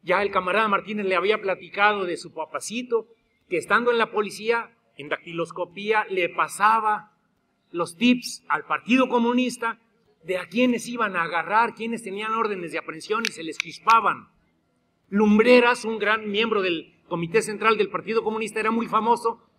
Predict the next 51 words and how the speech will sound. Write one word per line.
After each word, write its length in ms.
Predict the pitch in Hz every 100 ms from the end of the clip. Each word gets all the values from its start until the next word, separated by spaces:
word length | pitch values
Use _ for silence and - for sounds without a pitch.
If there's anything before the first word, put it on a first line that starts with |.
| _ _ _ -
porque 240 | 185 202
nunca 280 | 226 254 240
lo 120 | 214
agarró 280 | 190 202 240
la 180 | 240 190
policía, 680 | 196 196 285 302 277 - - _ _ _ _
siempre 380 | - 262 - -
se 120 | 233
le 100 | 214
escabullía 560 | 208 196 202 208 269
a 40 | 254
la 180 | 233 185
policía. 520 | 214 208 269 247 - - _ - -
Y 80 |
no 120 | 226 277
es 100 | -
que 120 | 254
fuera 200 | 269 269
muy 160 | 262
listo, 440 | 262 302 - 233 - - -
es 140 | 247
que 140 | - 254
era 100 | 254
el 120 | 226
enlace 480 | 214 233 247 240 226
con 200 | 214 233
este, 440 | 247 226 202 - - - -
con 160 | 208 240
este 220 | 285 247
señor 480 | 240 247 285 302 254
y 100 | 240
él, 100 | 254
él 340 | 233 180 220
el 100 | 233
primero 340 | 196 214 247
que 80 | 220
recibía 380 | 214 196 208 233
los 160 | 226 -
pitazos, 520 | 220 214 240 180 -
pues 120 | 156
nunca 260 | 190 - 190
lo 100 | 180
agarraron. 640 | 175 180 214 214 190 143 - - - - - - - - -
¿No? 140 | 185
El 80 | 220
zorro 280 | 220 240 220
plateado 460 | 190 175 214 233
le 100 | 190
decían 240 | 180 208 214
a 40 |
Lumbreras, 540 | 190 180 196 202 151